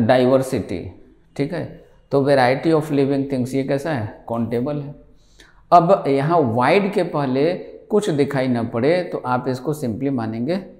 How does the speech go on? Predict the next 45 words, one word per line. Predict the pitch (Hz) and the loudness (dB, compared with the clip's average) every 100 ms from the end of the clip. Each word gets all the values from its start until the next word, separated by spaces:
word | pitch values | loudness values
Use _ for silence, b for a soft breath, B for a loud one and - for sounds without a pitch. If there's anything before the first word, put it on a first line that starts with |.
| - | -4
a | 113 101 | -2 0
variety | 101 95 95 - 151 - | -2 -4 -6 -6 -6 -6
of, | 78 - _ _ _ | -14 -16 _ _ _
ठीक | - 143 | -4 -4
है। | 180 143 B B B | -4 -10 B B B
तो | - 143 | -8 -2
ऐसे | 135 127 | -2 -2
केस | 165 147 131 | -2 -2 -2
में | 151 180 - | -4 -4 -6
यहाँ | 117 113 113 | -8 -6 -4
पे | 151 | -4
आने | 147 110 110 | -4 -6 -6
वाला | 110 107 104 | -6 -6 -8
नाउन | 101 117 135 139 151 | -8 -6 -4 -4 -4
और | 151 110 101 | -6 -8 -8
ये | 104 | -6
वर्ब | 107 101 117 110 | -8 -4 -4 -4
सबका | - 113 120 117 | -8 -10 -6 -6
सब | 120 107 | -6 -6
कैसा | 120 139 | -6 -4
रहेगा, | 143 160 180 | -4 0 -2
प्लूरल। | - 101 101 98 101 - b b b b b | -2 -6 -6 -6 -10 -16 b b b b b
और | 117 | -2
आप | 120 110 - | 0 -2 -4
फिर | 135 | -4
से | 135 | -4
देखिए, | 151 156 156 170 190 B B - | -4 -2 -2 -2 -4 B B -10
यहाँ | 127 120 | -6 -2
जो | 117 | -2
वर्ब | 117 120 101 | -2 -2 -2
गिवन | 117 147 151 | -2 0 0
है | 165 | 0
ये | 143 | -2
already | 107 110 107 104 95 | -2 -2 -4 -4 -6
प्लूरल | 107 120 139 | -4 -2 0
है, | 143 | 0
ये | 143 113 | -2 -4
जो | 101 | -6
नाउन | 95 104 127 | -6 -4 -4
गिवन | 135 139 151 | -4 -4 -4
है | 135 | -4
ये | |
already | 104 101 95 98 | -4 -4 -6 -8
प्लूरल | - 95 123 131 | -8 -6 -4 -4
है, | 143 | -6